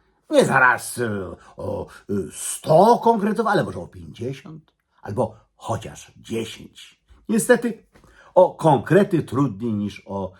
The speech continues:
tych dziesięciu sprawiedliwych w Sodomie. Tymczasem jeszcze dodatkowo mnożą się kłopoty. Siły wyższe się sprzysięgły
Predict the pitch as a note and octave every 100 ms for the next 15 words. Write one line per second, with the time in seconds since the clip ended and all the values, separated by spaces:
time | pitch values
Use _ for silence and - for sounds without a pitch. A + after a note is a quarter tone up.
0 | _ _ G2 G2+ G#2+ A#2 G2 D#2 E2 F#2
1 | - - F2+ E2+ D#2 D#2 D2 D2+ _ _
2 | - F#2 - - _ _ _ _ _ _
3 | _ _ _ F2+ - - G#3+ G3+ F3+ -
4 | _ _ - C3 F3 - D#3+ G#2 F#2+ -
5 | - - D#3+ D#3 C3 A#2 A2+ A#2+ A2+ A2+
6 | G#2+ F#2+ - E2 - - - _ - -
7 | - - - G#3 E3+ A#2+ G2 F3 - B2
8 | G#2 F#2 - - - F#2 - A3+ C4 B3
9 | C4